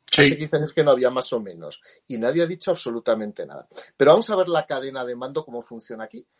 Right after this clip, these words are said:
Speaker 1: porque evidentemente o todos actúan de manera espontánea, lo cual sería una especie de, de, de alineamiento, o sea, todos alinearían todos los astros y todos los satélites, o lo normal es que haya un cerebro que orqueste todo, porque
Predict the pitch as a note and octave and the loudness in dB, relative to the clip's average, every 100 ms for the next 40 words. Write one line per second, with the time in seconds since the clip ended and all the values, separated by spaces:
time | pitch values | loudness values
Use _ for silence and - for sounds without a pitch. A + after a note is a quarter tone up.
0 | _ _ A2+ G#2+ A2+ G#2+ A#2 A#2 C3+ C#3+ | _ _ -12 -10 -10 -8 -8 -6 -4 -4
1 | D3 G#3 - _ _ _ - C3 - B2+ | -4 -6 -8 _ _ _ -4 -4 -2 -2
2 | C#3 D#3+ - F#3 E3+ B2 A2+ A2 A2 B2+ | 0 -2 -2 0 0 0 -6 -8 -4 -6
3 | - C#3 C3+ F3 F#3+ A3 A#3 G#2+ G#2+ - | -4 -8 -4 -2 -2 -6 -12 -12 -14 -12
4 | A2 A2+ A2 A2 - C#3+ - G2 G2+ F2 | -10 -10 -8 -10 -12 -18 -16 -20 -20 -20
5 | _ _ _ - G2+ - A#2 B2 A#2 A#2+ | _ _ _ -12 -10 -10 -4 -2 -2 -6
6 | A2+ C3 E3 - - - - - - G#2 | -6 -4 -4 -6 -14 -16 -20 -12 -8 -4
7 | A#2+ A2 A2 G#2+ C#3 A2 G#2 - - A#2+ | -4 -6 -8 -6 -2 -2 -4 -18 -4 -2
8 | A#2 B2+ - E3 - G2+ G#2 - A2 B2+ | 4 4 4 0 -4 -18 -14 -10 -8 -6
9 | B2 C3+ D3 E3 G3+ G#3 _ _ A2 A2 | -6 -6 -8 -8 -10 -10 _ _ -12 -10
10 | G#2 G2+ G2+ G2+ A2+ B2+ A2+ A#2 F2+ - | -8 -10 -10 -10 -4 -2 -2 -4 -6 -4
11 | C#3+ A2+ A#2 A#2+ D3 - - _ D3 A#2 | -4 -2 -4 -4 -6 -8 -20 _ -2 -2
12 | A#2 A2+ - G#2+ - F3+ F3 B2 C3 C#3 | -2 -10 -10 -10 -6 -4 -2 -2 -2 -4